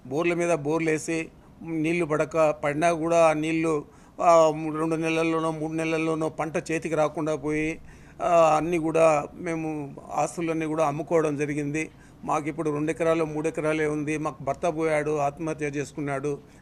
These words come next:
ఈ అప్పుల గురించి" అని చెప్పి అనేక రకాల, ఆ, విజ్ఞప్తులు అందరూ కూడా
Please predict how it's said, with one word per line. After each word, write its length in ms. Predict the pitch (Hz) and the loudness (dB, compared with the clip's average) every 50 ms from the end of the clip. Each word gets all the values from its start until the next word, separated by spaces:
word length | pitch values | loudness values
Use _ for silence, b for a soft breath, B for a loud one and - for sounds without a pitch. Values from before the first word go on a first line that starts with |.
| B - | B -4
ఈ 80 | 156 | -2
అప్పుల 300 | 143 135 - - 156 156 | -2 -2 -2 -2 -2 -2
గురించి" 500 | 147 151 147 139 131 - 151 147 147 139 B B B B B B B 156 | -2 -2 -4 -6 -6 -8 -8 -8 -8 -10 B B B B B B B -10
అని 140 | 156 156 160 | -6 -4 -4
చెప్పి 520 | 160 147 165 170 165 151 151 147 147 143 - - - | -6 -4 -2 -2 0 0 -2 -4 -6 -10 -14 -12 -10
అనేక 340 | 135 143 160 175 175 165 170 | -6 -4 -4 -4 -4 -4 -4
రకాల, 680 | 165 160 156 - 165 160 160 165 160 160 147 143 147 - - - - - - 175 | -4 -4 -2 0 0 2 4 6 6 6 4 2 -2 -6 -12 -20 -18 -10 -4 -2
ఆ, 340 | 165 165 160 156 151 147 135 | 0 2 2 2 2 0 -2
విజ్ఞప్తులు 760 | 139 147 139 160 175 165 - 196 180 175 170 160 147 147 147 - - | -4 -4 -4 -2 -4 -2 -2 -2 -2 0 0 0 -2 -2 -4 -6 -8
అందరూ 260 | - 143 143 151 151 139 | -6 -4 -2 -2 -2 -2
కూడా 400 | 147 147 156 151 147 139 135 | -2 0 0 0 0 0 -2